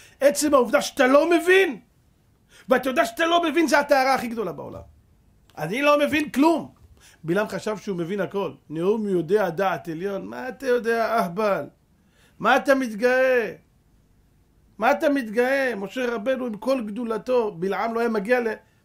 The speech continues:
חס מלהזכיר בכלל, אפילו להשוות. אפילו להשוות. הרי חז"ל אומרים, "ולא קם נביא עוד בישראל כמשה". בישראל לא קם,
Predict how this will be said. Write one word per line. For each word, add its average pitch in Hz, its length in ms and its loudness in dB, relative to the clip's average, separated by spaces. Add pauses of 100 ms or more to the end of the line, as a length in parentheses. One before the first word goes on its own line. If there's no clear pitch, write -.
(800)
חס 254 440 -2
מלהזכיר 254 640 -4
בכלל, 170 340 -10
אפילו 220 240 -10
להשוות. 196 800 0 (1400)
אפילו 262 220 -4
להשוות. 220 800 0
הרי 143 200 -12
חז"ל 156 320 -6
אומרים, 175 360 -6 (540)
"ולא 190 280 -4
קם 190 280 -2
נביא 190 220 -6
עוד 185 220 -4
בישראל 185 480 -6
כמשה". 185 500 -10 (480)
בישראל 151 460 -6
לא 180 180 -4
קם, 185 380 -2